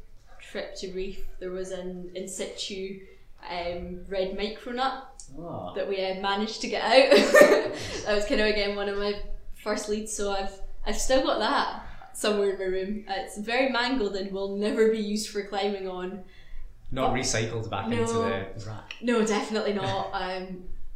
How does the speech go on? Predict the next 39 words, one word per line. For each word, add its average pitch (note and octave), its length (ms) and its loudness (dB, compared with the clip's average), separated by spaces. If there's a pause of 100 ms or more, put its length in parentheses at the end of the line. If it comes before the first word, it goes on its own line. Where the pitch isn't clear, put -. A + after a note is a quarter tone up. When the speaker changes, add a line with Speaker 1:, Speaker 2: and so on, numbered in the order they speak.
Speaker 1:
but - 580 4 (360)
first C#4 240 4
bit - 120 4
of A3 60 2
gear B3 160 2
that - 80 4
I A3 80 4
ever G#3+ 160 2
collected, G#3 540 0 (200)
I G#3 220 4
didn't G#3+ 220 2
have G#3 100 0
my G3+ 60 4
own G3+ 100 4
trad G3+ 220 0
rack G3+ 180 0
at G3+ 60 -6
the G3+ 120 -4
time, G#3 380 -2
and F#3 440 -4 (560)
for A3 120 -6
me G#3 120 2
it G3+ 40 -2
was G#3 120 -2
always G#3 180 2
kinda, G3+ 240 -4
it's G3+ 100 -4
a G3+ 60 -2
nice G#3 220 4
little G#3 200 -2
memento G#3 560 -4
of A3 60 2
the A3+ 120 4
trip C4+ 360 10 (360)
and G3+ 140 -4
kinda G3+ 180 0
Speaker 2:
Yeah. G3 60 0
Speaker 1:
the G3+ 80 0
first - 560 -6